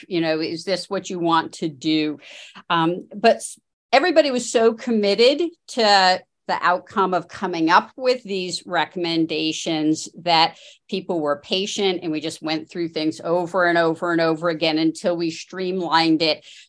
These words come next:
to the final two-page flow chart that we ended up with, with the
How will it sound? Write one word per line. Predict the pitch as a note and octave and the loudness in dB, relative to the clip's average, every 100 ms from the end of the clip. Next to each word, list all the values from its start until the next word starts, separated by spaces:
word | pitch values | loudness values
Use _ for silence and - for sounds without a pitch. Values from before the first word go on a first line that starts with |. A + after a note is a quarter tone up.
| - | -2
to | G3 E3+ | 0 2
the | E3+ | 0
final | E3 F#3 F3 E3+ E3 E3 | 2 4 4 4 2 -2
two-page | - C4+ B3 - F#3+ F3+ E3+ E3 - - _ _ _ | -8 -8 -8 -4 -2 0 0 -2 -10 -12 _ _ _
flow | G3+ F3+ E3 | 2 2 2
chart | - E3 D#3 - | 0 0 0 -2
that | E3 | -4
we | D#3+ | 0
ended | D#3+ E3 D#3+ | 2 2 2
up | E3+ F3 - | 0 0 -2
with, | F3 E3 E3 | 2 2 0
with | D#3 - | -8 -8
the | D3 | -10